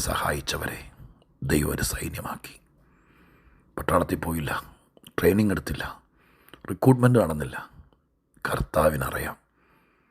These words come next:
ആരെ ആരാക്കാം. നിങ്ങളെക്കുറിച്ച് ദൈവത്തിന് പ്ലാനുണ്ട്. നിങ്ങളുടെ മക്കളെ, ദൈവദാസന്മാരെയും ദൈവമക്കളെയും സഭകളെയും ഒത്തിരി വാക്കുകൊണ്ടും സ്നേഹം കൊണ്ടും പ്രാർത്ഥന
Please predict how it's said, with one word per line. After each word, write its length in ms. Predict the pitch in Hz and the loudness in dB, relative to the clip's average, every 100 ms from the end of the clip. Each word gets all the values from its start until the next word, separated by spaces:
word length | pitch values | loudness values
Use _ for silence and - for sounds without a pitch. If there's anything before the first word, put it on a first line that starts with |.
| _ _ _ - | _ _ _ -4
ആരെ 380 | 73 73 76 69 - - 76 | 0 0 0 -2 -2 -2 0
ആരാക്കാം. 560 | 71 71 69 - - - _ _ - - _ _ _ _ _ _ - | 2 0 0 -2 -4 -10 _ _ -20 -20 _ _ _ _ _ _ -8
നിങ്ങളെക്കുറിച്ച് 640 | 95 92 92 87 80 - | -2 4 4 4 -4 -6
ദൈവത്തിന് 420 | 78 80 78 71 71 | -6 -6 -6 -8 -10
പ്ലാനുണ്ട്. 420 | - 71 71 69 - - | -8 -10 -10 -16 -16 -14
നിങ്ങളുടെ 260 | 85 80 78 | -6 -4 0
മക്കളെ, 400 | 80 - - 95 78 - - - - _ _ _ _ | -2 0 2 2 0 -6 -20 -20 -20 _ _ _ _
ദൈവദാസന്മാരെയും 760 | - 87 87 - 92 92 98 92 | -4 0 2 0 0 2 4 4
ദൈവമക്കളെയും 540 | 92 95 95 - 104 98 | 2 2 0 2 2 4
സഭകളെയും 520 | 95 82 101 101 101 - _ _ - _ _ _ _ | 0 0 2 2 2 -4 _ _ -20 _ _ _ _
ഒത്തിരി 580 | 95 - _ _ - 95 78 | 4 4 _ _ 4 4 4
വാക്കുകൊണ്ടും 580 | 80 - - 87 78 76 | 0 -2 -4 -4 -4 -6
സ്നേഹം 300 | - 78 78 85 | -4 -4 -4 -4
കൊണ്ടും 240 | 73 71 73 | -6 -8 -4
പ്രാർത്ഥന 380 | 78 - - | -2 -2 0